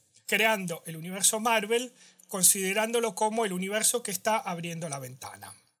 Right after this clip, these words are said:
Hablamos en pasado de Stan Lee y Jack Kirby in-, separadamente y vimos cómo había todo un lado oscuro en esta colaboración, pero no se puede olvidar el lado positivo.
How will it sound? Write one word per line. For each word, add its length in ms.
Hablamos 720
en 180
pasado 460
de 100
Stan 320
Lee 460
y 80
Jack 260
Kirby 680
in-, 280
separadamente 1300
y 120
vimos 480
cómo 680
había 340
todo 200
un 120
lado 160
oscuro 380
en 80
esta 220
colaboración, 1000
pero 220
no 100
se 160
puede 200
olvidar 380
el 120
lado 240
positivo. 680